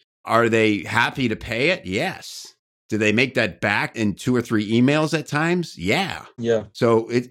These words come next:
Speaker 1: but everybody's happy. So this really can work, but let's talk a minute about humility and let's just talk about
Speaker 2: I wanna do the humility on the other side that
Speaker 1: Okay.
Speaker 2: the copywriter, use
Speaker 1: Yeah.
Speaker 2: Ramit's case, whoever would come in there,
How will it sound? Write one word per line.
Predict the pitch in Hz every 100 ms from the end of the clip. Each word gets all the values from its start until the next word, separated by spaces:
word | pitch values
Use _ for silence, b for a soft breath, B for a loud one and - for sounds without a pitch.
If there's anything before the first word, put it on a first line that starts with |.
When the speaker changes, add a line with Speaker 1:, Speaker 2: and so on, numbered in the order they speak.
| 117
Speaker 1:
but | 127 127
everybody's | 127 151 165 165 151 135
happy. | - 160 - 92 -
So | - 123 117 107 _ _ _ _
this | 156 156
really | 131 151 160 147
can | 123 147 135 113
work, | 120 135 113 -
but | 101 101 95 - 110
let's | 156 -
talk | 175 170 151
a |
minute | 127 120 117
about | 107 107 104
humility | 110 123 113 123 117 120
and | 104 127
let's | 175
just | 170 -
talk | 143 135
about | 131 113 113 104 - _ _
Speaker 2:
I | 147
wanna | 170 180
do | 185
the | 151
humility | 156 160 160 147
on | 127
the | 120
other | 170 196
side | - 131 107 101
that | 107
Speaker 1:
Okay. | 107 117
Speaker 2:
the | 120
copywriter, | 170 170 139 120 120
use | 135 160
Speaker 1:
Yeah. | 143
Speaker 2:
Ramit's | 147 160 -
case, | 135 104 _ _ _
whoever | 143 156 202
would | 202 147
come | - 147 135
in | 202
there, | 233 127 110 110 -